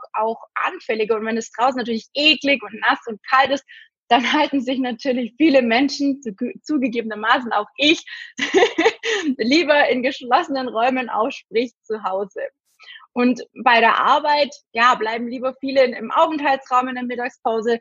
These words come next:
statt einfach mal eine Runde spazieren zu gehen. Und so ist man dann ganz normal und ganz automatisch mit viel mehr Menschen auf engem Raum im Kontakt.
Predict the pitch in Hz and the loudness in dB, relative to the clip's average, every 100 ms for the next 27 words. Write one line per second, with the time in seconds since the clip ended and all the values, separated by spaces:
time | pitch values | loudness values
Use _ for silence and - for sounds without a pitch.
0 | - _ - 226 220 220 214 208 208 220 | -6 _ -2 2 4 2 0 0 0 0
1 | 226 208 185 190 - 262 247 240 240 233 | 0 0 -4 -6 -2 0 0 -2 0 2
2 | 214 233 226 220 214 208 - - 285 262 | 2 4 4 4 0 0 0 0 0 -2
3 | 226 202 214 247 226 226 233 - 294 294 | -2 0 2 2 2 -2 -2 2 2 2
4 | 226 240 - - 254 233 - 285 262 226 | -2 -2 -4 -6 -8 -8 -6 -2 0 -2
5 | 247 - 285 269 - - - 226 - - | -4 -4 -4 -4 -8 -10 0 0 2 2
6 | 302 247 226 214 311 262 240 - 214 190 | 4 2 2 4 4 2 -6 -4 -6 -4
7 | - 339 - | 0 0 -2